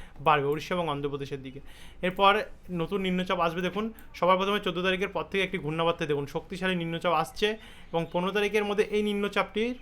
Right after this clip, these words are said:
ফলেও আবারও সেই বৃষ্টি আরম্ভ হচ্ছে পশ্চিমবঙ্গের দক্ষিণে। আর ভা-, সব থেকে বেশি বৃষ্টি হবে কিন্তু অন্ধ্রপ্রদেশ এবং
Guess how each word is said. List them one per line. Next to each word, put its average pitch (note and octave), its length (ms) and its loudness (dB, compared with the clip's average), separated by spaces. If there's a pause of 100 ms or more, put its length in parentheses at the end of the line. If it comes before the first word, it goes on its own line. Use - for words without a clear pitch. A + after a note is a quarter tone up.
ফলেও F3+ 200 2 (120)
আবারও G#3 260 4
সেই G#3 140 2
বৃষ্টি F3+ 240 -4
আরম্ভ F#3+ 220 0
হচ্ছে F#3+ 160 -6 (180)
পশ্চিমবঙ্গের F3+ 500 -4
দক্ষিণে। G3+ 320 -2 (480)
আর D#3 80 8 (220)
ভা-, C#3 260 -2 (420)
সব F#3+ 120 2 (100)
থেকে A3+ 200 4
বেশি F#3+ 200 2
বৃষ্টি F#3+ 220 -6
হবে G3+ 180 0
কিন্তু G#3+ 160 -2 (460)
অন্ধ্রপ্রদেশ G3+ 520 -2
এবং G3 100 -2